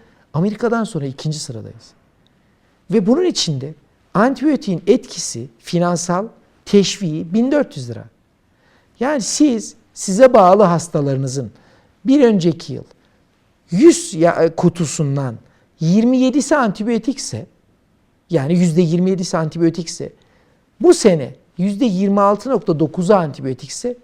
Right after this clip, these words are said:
gene bu teşviği alıyorsunuz. Bin dört yüz lira. Aslında bir yaptırım değil, bir teşvik.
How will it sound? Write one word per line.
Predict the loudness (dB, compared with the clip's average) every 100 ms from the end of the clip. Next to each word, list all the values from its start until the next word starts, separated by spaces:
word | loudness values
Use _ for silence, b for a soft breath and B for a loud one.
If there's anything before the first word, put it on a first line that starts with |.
| _
gene | -2 -2
bu | -2
teşviği | -4 -8 -8 -10
alıyorsunuz. | -10 -12 -16 -14 -12 -6
Bin | -6
dört | -6 -8 -12
yüz | -18
lira. | -18 -20 b b b b
Aslında | -10 -8 -6 -4 -2 -4 -8 _ b b b b _ -6
bir | -2
yaptırım | -2 -4 -6 -4 -4
değil, | -6 -10 -14 _ _ _ _ _ -12
bir |
teşvik. | -4 -2 -2 -6 -8 -14